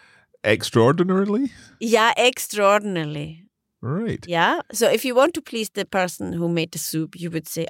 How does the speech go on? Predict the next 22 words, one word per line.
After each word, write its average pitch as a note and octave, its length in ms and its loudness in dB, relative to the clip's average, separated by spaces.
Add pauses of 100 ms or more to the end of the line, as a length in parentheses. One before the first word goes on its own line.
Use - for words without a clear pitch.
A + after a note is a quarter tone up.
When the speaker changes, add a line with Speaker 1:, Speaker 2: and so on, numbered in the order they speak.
(120)
Speaker 2:
"Ah, F#3 440 -2
diese E3+ 400 -2
Suppe E3+ 360 -4
schmeckt E3 440 -6 (120)
außerordentlich F#3 1080 0
gut." E3+ 220 -16 (120)
Speaker 1:
<laughs> - 180 -2
Okay. - 340 -2 (600)
Right. E2 460 2 (800)
Speaker 2:
So - 180 -2
the A#3 140 4
next C4 480 0
one G#3+ 240 2
I G3 180 -2
have F#3 460 -6 (100)
is E3+ 220 -6 (200)
wahnsinnig, F#3+ 1080 0 (720)
and G3 500 2 (140)
it F#3 640 4 (340)
would G#3+ 160 -4 (280)
translate F3 800 2
as A#2+ 300 -6